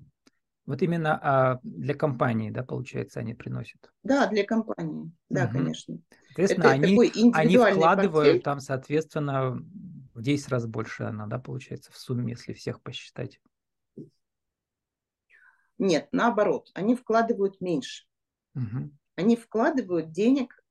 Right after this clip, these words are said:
Speaker 2: меньше. А, но это годово-, годовой счёт, да, это не берётся, э, люди прошлого года, то есть они здесь не учитываются. А,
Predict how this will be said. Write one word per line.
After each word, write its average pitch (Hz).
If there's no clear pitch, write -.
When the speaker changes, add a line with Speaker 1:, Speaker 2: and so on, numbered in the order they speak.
Speaker 2:
меньше. 175
А, 156
но 175
это 233
годово-, 214
годовой 190
счёт, 139
да, 226
это 208
не 170
берётся, 196
э, 151
люди 170
прошлого 202
года, 170
то 151
есть 143
они 160
здесь 165
не 185
учитываются. 170
А, 156